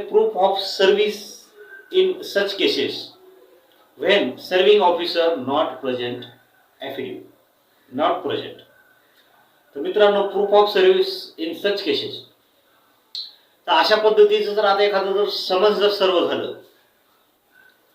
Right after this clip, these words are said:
एखादा व्यक्ती म्हणतो की आम्ही त्याला ती समन्स सर्व केलेलं आहे, त्याच्या घरच्यांना दिलेलं आहे, त्याच्या घरावरती लावलेलं आहे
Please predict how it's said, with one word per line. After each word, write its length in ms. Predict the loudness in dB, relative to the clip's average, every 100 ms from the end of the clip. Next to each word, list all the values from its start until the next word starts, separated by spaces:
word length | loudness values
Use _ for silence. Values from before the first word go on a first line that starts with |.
| _ _ _ _ _ _ _ _ _ _ _ -10
एखादा 280 | -4 2 2
व्यक्ती 260 | 2 0
म्हणतो 300 | -2 0 0
की 80 | 0
आम्ही 180 | 0 0
त्याला 220 | 0 0
ती 80 | -2
समन्स 420 | -4 -6 -8 -6
सर्व 240 | -2 0 0
केलेलं 280 | 0 0 0
आहे, 180 | -2
त्याच्या 220 | -4 -4 -4
घरच्यांना 440 | -2 0 0 0
दिलेलं 340 | -2 -2 -2
आहे, 120 | -2 -2
त्याच्या 200 | -4 -6
घरावरती 540 | -6 0 2 2 0
लावलेलं 300 | 0 0 -4
आहे 160 | -6